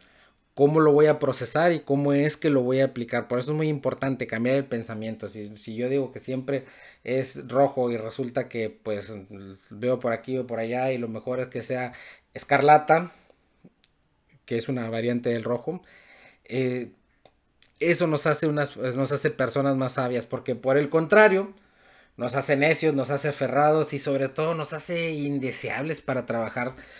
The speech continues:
No sé si han conocido ese tipo de personas, yo al menos les sigo la corriente y les saco la vuelta, como diría mi abuelita, ¿verdad? O sea, son personas que dices, "No, no, no, ni pa' qué batalla aquí, mejor, bye".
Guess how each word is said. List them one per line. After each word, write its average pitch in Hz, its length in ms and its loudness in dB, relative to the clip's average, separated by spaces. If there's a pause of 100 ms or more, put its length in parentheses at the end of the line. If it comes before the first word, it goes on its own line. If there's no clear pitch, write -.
(120)
No 143 120 -2
sé 143 300 2
si 123 520 -6 (140)
han 135 160 -4
conocido 143 440 0
ese 135 160 -2
tipo 139 220 -2
de 127 80 2
personas, 135 540 -2
yo 135 100 0
al 135 80 -2
menos 131 360 -4 (400)
les 123 180 -2
sigo 180 220 4
la 165 140 6
corriente 180 440 4
y 202 80 6
les 143 200 4
saco 143 280 2
la 139 120 8
vuelta, 110 420 -2
como 117 160 0
diría 117 180 4
mi 135 100 4
abuelita, 117 480 2
¿verdad? 110 340 -2 (260)
O - 40 -20
sea, 131 100 -2
son 147 200 -2
personas 147 400 0
que 147 80 2
dices, 139 260 2
"No, 160 280 2
no, 147 140 -2
no, 143 200 0
ni 139 180 0
pa' 117 280 -6
qué 151 160 0
batalla 139 400 0
aquí, 127 200 -6
mejor, 143 320 -4 (600)
bye". 127 280 2